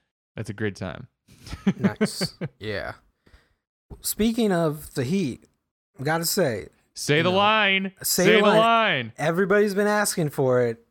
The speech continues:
Speaker 2: and it's finally back. It's hot in New York.
Speaker 1: Let's go, baby.
Speaker 2: It is very hot in New York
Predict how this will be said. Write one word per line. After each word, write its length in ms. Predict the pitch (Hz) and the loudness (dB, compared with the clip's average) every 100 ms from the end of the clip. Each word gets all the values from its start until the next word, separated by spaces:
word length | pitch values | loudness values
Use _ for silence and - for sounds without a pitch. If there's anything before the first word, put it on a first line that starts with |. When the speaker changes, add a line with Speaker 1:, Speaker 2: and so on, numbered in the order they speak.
| _ _ | _ _
Speaker 2:
and 180 | 123 127 | -6 -4
it's 140 | 131 | -4
finally 340 | - 143 147 139 | -2 -2 0 0
back. 360 | 139 123 110 | 0 0 -2
It's 160 | 117 117 | -4 -4
hot 200 | 135 143 | -2 0
in 80 | 147 | 2
New 80 | 147 | 2
York. 380 | 139 110 98 _ _ _ _ | 2 0 -4 _ _ _ _
Speaker 1:
Let's 280 | 143 147 139 | -6 -6 -6
go, 360 | - 139 131 127 | -6 -2 -2 -4
baby. 600 | 123 120 113 110 110 107 _ _ _ _ _ | -4 -4 -4 -4 -6 -10 _ _ _ _ _
Speaker 2:
It 360 | 139 151 151 _ _ _ _ | -2 -2 -4 _ _ _ _
is 340 | 123 120 117 110 | -10 -8 -8 -8
very 440 | 113 117 110 104 | -8 -6 -6 -8
hot 300 | 92 76 73 | -10 -12 -12
in 160 | 110 110 | -14 -14
New 140 | - | -16
York 220 | - - | -18 -20